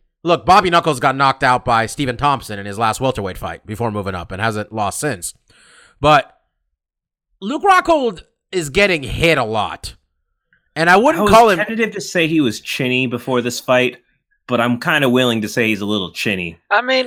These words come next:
Speaker 3: from,
Speaker 1: I
Speaker 3: from
Speaker 1: don't
Speaker 3: what
Speaker 1: know.
Speaker 3: I saw, from what I saw of this fight, it didn't seem like he had a great defensive game plan. I mean,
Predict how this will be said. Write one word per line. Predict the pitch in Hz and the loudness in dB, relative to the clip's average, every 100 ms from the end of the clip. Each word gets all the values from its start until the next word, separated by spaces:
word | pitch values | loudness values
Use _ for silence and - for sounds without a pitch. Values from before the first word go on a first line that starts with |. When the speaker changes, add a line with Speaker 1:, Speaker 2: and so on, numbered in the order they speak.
| 214 - | -8 -4
Speaker 3:
from, | 240 214 | 0 2
Speaker 1:
I | 214 | 6
Speaker 3:
from | 381 | 6
Speaker 1:
don't | |
Speaker 3:
what | 392 294 | 6 4
Speaker 1:
know. | |
Speaker 3:
I | 339 | 2
saw, | - - - 294 - | -2 0 4 4 2
from | - 165 | -2 0
what | 175 | 2
I | 254 | 2
saw | - 294 285 | 2 4 4
of | 226 | 2
this | 226 | -4
fight, | - 160 240 160 - - _ _ | -2 0 2 -2 -8 -20 _ _
it | 160 151 | -8 -4
didn't | 220 381 | -4 -4
seem | - 285 277 | -6 -6 -4
like | 247 | -4
he | 202 | -8
had | 202 220 | -6 -4
a | 190 | -4
great | 120 127 139 185 156 | -8 -4 -2 -2 -4
defensive | 143 - 165 170 147 | -6 -4 -4 -6 -10
game | 110 151 285 | -2 -2 -2
plan. | 262 160 127 113 | -2 0 2 2
I | 139 | -2
mean, | 139 135 120 | -2 -6 -6